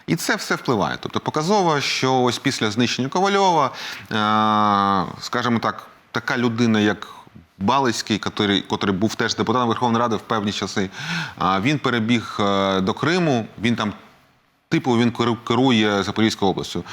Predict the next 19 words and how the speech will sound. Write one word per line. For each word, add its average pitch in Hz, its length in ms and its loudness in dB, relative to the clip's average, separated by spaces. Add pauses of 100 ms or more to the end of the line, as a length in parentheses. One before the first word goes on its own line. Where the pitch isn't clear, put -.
(380)
Він 120 100 4
фактично 110 380 -2
ї-, 107 320 2
ї-, 87 300 -4
доп-, 104 260 0
допомагав 127 880 2
росіянам 127 680 0 (120)
щось 120 280 0
здавати, 104 360 0
якусь 92 240 0
інформацію. 87 460 -4 (280)
І 92 60 0
зараз 123 260 0 (280)
ті 135 160 2
типи 131 340 2 (340)
він 113 160 2
керує. 95 300 2
Або, 127 320 2
але 120 260 0